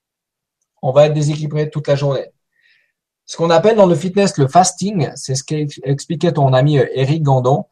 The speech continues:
c'est justement de pas prendre de petit déjeuner et de, d'inclure dans votre alimentation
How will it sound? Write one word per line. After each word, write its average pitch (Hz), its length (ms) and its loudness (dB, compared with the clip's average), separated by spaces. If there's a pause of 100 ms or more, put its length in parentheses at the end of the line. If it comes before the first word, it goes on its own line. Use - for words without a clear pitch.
(260)
c'est 131 140 -4
justement 190 380 0
de 156 100 2
pas 190 260 2
prendre 196 280 0
de 170 60 0
petit 156 180 -4
déjeuner 156 540 0
et 139 60 0
de, 131 200 0
d'inclure 196 440 2
dans 165 120 2
votre 139 200 0
alimentation 165 720 -2